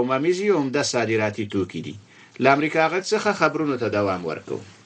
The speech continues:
د پاکستان په بلوچستان کې یوې چاودنې لږ تر لږه څلور کسان وژلي او څوارلس نور یې ټپیان کړي. چاودنه نن سهار د بلوچستان د بارکان سیمې په یوه مارکیټ کې شوې. چاودیدونکي مواد په یوه موټر سایکل کې ځای په ځای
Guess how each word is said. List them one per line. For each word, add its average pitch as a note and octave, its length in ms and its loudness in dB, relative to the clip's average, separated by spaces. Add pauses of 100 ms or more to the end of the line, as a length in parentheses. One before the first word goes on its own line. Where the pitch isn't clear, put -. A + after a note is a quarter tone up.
(420)
د C#3 140 -4
پاکستان D#3+ 420 0
په F3 160 0
بلوچستان D3+ 560 2
کې D3 160 -2
یوې D3+ 220 4
چاودنې C3+ 480 2
لږ D3 180 0
تر C3+ 180 4
لږه C3 260 0
څلور B2+ 240 2 (100)
کسان A2 300 0
وژلي B2+ 520 2 (320)
او B2+ 160 4
څوارلس D3 360 2 (100)
نور C3+ 140 4
یې G#2 160 2
ټپیان G2 380 -2
کړي. F#2+ 200 0 (400)
چاودنه C3+ 380 6 (100)
نن E3+ 180 -2
سهار C#3 320 2
د A#2+ 140 2
بلوچستان A#2 580 0
د A2 80 2 (120)
بارکان A2 440 2
سیمې G#3 260 2
په F3+ 120 2
یوه B2+ 180 6
مارکیټ G#2+ 400 0
کې F#2+ 160 -2
شوې. D#2+ 240 -2 (360)
چاودیدونکي A#2+ 580 2 (100)
مواد D#3+ 280 4
په F3+ 140 -2
یوه C#3 180 4
موټر A2+ 220 -2 (120)
سایکل A#2+ 380 4
کې C#3 180 0
ځای A2+ 200 2
په G2 60 -2 (100)
ځای F#2+ 120 0